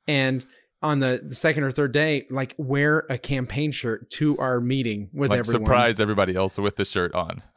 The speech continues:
Speaker 1: Because we had built it up. It became a little bit of a thing and a little bit of a running joke as well. And then I sent him an email and they contacted me back. It was e-, excellent communication, very friendly. Like, "Come on in." So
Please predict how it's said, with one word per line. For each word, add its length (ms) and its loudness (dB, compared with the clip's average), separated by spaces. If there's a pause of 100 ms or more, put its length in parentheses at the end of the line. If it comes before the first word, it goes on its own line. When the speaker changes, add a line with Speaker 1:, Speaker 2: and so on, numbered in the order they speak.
(160)
Speaker 1:
Because 260 2
we 140 2
had 120 2
built 180 4
it 80 2
up. 120 0
It 100 0
became 340 -2
a 40 -2
little 200 0
bit 100 0
of 80 0
a 60 -4
thing 400 -2
and 180 -4 (220)
a 80 2
little 180 4
bit 100 4
of 60 4
a 60 4
running 260 4
joke 240 2
as 140 -2
well. 320 0 (420)
And 180 2
then 300 4 (320)
I 160 0
sent 220 2
him 80 4
an 120 0
email 460 4
and 220 0
they 100 0
contacted 640 -2
me 100 -2
back. 460 0
It 140 -2
was 180 0 (160)
e-, 160 0
excellent 520 -2
communication, 760 0
very 220 2
friendly. 320 -4
Like, 240 -6
"Come 160 -4
on 140 0
in." 200 0
So 300 0